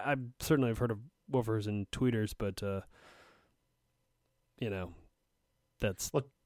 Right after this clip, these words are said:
Speaker 2: well,
Speaker 1: a little
Speaker 2: check
Speaker 1: bit
Speaker 2: this out. So I went to their website, um, while
Speaker 1: Good.
Speaker 2: you were rattling
Speaker 1: Good.
Speaker 2: some of that off. And <clears throat> oddly enough, I don't see compared to one of the speakers I was hoping to see compared to, which is one I stumbled upon recently, which I'll
Speaker 1: Mm.
Speaker 2: mention in a minute. But the Fagoo, <clears throat> um,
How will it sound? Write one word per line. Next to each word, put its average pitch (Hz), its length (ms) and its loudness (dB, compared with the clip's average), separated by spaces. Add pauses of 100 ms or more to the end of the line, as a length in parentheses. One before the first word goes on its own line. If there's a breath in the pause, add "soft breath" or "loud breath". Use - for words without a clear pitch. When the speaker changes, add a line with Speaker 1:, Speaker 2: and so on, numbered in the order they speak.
Speaker 2:
well, 151 80 8
Speaker 1:
a - 20 -2
little 131 60 2
Speaker 2:
check 151 140 8
Speaker 1:
bit - 60 6
Speaker 2:
this 139 120 4
out. 120 120 10
So 135 120 6
I 139 100 12
went 147 180 8
to 135 80 4
their 117 140 8
website, 104 460 4 (500)
um, 101 400 0
while 104 140 -2
Speaker 1:
Good. 165 100 12
Speaker 2:
you 139 80 10
were 98 180 -2 (360)
rattling 113 200 6
Speaker 1:
Good. - 60 -6
Speaker 2:
some 117 120 0
of 113 60 8
that 110 60 10
off. 110 260 6 (460 soft breath)
And 135 220 8 (180)
<clears throat> 202 500 -6
oddly 170 260 10
enough, 156 260 8 (320)
I 117 100 -2
don't 156 240 4
see 156 140 2
compared 127 380 4
to 123 100 4
one 127 80 10
of 120 40 6
the 113 60 2
speakers 120 420 4
I 110 60 8
was 104 120 6
hoping 117 280 6
to 139 60 4
see 139 180 2
compared 139 340 2
to, 156 200 0
which - 160 -6
is 110 100 0
one 113 140 4
I 107 120 4
stumbled 127 380 4
upon 139 400 4
recently, 143 460 0 (100)
which 110 220 0
I'll 104 100 4
Speaker 1:
Mm. - 40 2
Speaker 2:
mention 110 280 0
in 110 80 0
a 101 40 -2
minute. 123 300 6 (800 soft breath)
But 123 140 6
the 131 80 4
Fagoo, 139 560 10 (220)
<clears throat> 127 680 2
um, 107 380 4